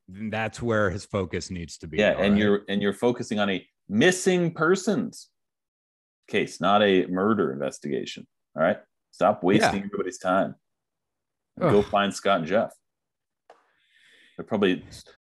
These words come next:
Speaker 2: scared, uh, crying, uh, shivering somewhere.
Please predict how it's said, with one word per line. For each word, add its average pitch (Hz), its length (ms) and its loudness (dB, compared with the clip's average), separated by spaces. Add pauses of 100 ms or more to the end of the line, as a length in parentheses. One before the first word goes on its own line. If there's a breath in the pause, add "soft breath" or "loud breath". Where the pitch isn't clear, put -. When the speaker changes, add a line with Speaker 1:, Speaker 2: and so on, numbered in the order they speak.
Speaker 2:
scared, 117 760 2 (400)
uh, 90 200 -2
crying, 110 800 2 (500)
uh, 80 340 0
shivering 120 680 0
somewhere. 67 480 -10